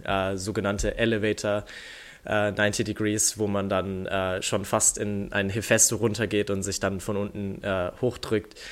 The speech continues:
äh, oder eben einige mehr, also dass man dann halt, ähm, zwei, drei ninety Degree, äh, Handstand Push-Ups, äh, machen kann. Ähm, aber danach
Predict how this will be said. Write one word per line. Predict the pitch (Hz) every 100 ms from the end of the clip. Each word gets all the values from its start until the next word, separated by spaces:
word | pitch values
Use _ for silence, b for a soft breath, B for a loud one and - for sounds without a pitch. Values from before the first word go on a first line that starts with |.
| B B B
äh, | 95 92 98
oder | 107 104
eben | 104 104 101 101
einige | - 104 107 101
mehr, | 98 101 107 107
also | 95 98
dass | 95 -
man | 92
dann | 95 92
halt, | 101 90 - - -
ähm, | 98 95 95 92 92 - - -
zwei, | - 104 101
drei | - 98 104 110 107
ninety | 104 104
Degree, | 98 104 107 104 104
äh, | - 101
Handstand | 101 101 - 101 -
Push-Ups, | 107 104 101 - - -
äh, | 98 95
machen | 120 135 120
kann. | 117 113 - B B B B B B -
Ähm, | 107 107 110 110 113 -
aber | 101 113 117 113 113 110
danach | 113 101 98 117 143 -